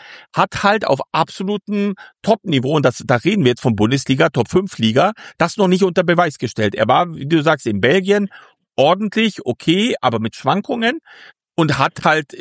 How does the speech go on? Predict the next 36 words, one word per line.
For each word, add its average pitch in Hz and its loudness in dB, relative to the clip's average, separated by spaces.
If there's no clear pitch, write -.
wurde 139 2
in 127 0
Barcelona 123 2
ausgebildet. 156 0
Ich 110 -6
weiß 120 0
gar 131 2
nicht, 123 -4
ob 117 2
er 117 2
ein 110 0
Ligaspiel 127 -2
gemacht 110 0
hat. 135 -2
Ich 104 -12
glaube 104 0
nicht. - -6
Ähm, 156 2
und 143 -2
da 113 0
hast 127 -4
du 170 2
bei 139 2
Robin 113 0
Gosens, 135 -2
der 113 0
das 113 0
seit 107 -2
Jahren 185 -2
in 123 -6
Top-Ligen, 135 -2
entweder 117 2
Bundesliga 143 -2
oder 120 2
Serie 117 2
A, 107 0